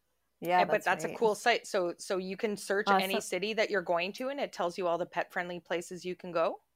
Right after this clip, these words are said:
Speaker 1: Yes, correct.
Speaker 2: That's awesome.
Speaker 1: And the other place that I found is in Montreal, Quebec. It's called Le Doggy Café.
Speaker 2: <laughs>
Speaker 1: It's a vegetarian cafe,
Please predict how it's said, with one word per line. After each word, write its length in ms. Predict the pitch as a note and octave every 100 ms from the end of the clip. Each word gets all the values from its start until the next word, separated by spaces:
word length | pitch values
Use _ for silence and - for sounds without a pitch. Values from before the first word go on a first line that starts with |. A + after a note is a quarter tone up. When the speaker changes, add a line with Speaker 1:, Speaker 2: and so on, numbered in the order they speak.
| _ -
Speaker 1:
Yes, 440 | F3+ - - - - _ _ -
correct. 340 | - E3 F#3+
Speaker 2:
That's 60 | -
awesome. 440 | D#3 G3 - - D3 _ _ _ _ _ _ _ _ _ -
Speaker 1:
And 180 | F#3+
the 240 | F#3 F#3 -
other 260 | G3 A#3+ B3+
place 300 | - F#3 F3+
that 140 | D3+
I 100 | C3+
found 560 | - A2+ F#2 G3 D4 - -
is 160 | F3+
in 160 | F3 E3
Montreal, 840 | D#3+ F3+ - G3+ F#3 F#3 F#3 F#3
Quebec. 600 | - F3+ A3+ E4+ - - _ - _ F3+
It's 180 | F#3
called 400 | - F3+ F3+ F3 - -
Le 440 | F#3 F#3 F3+ F3+ - - D#3
Doggy 380 | F#3+ F#3 F#3+ G#3+
Café. 500 | G3+ F3 F#3 G3+ F#4 _ _ _ -
Speaker 2:
<laughs> 640 | G#3 D3+ - A#3+ - G#3+
Speaker 1:
It's 220 | F#3+ F#3+ G3+
a 240 | F#3+ F#3
vegetarian 720 | F3 C#4+ B3+ C4+ B3+ C4 B3+
cafe, 560 | A#3+ G3+ G3+ A#2+ E3+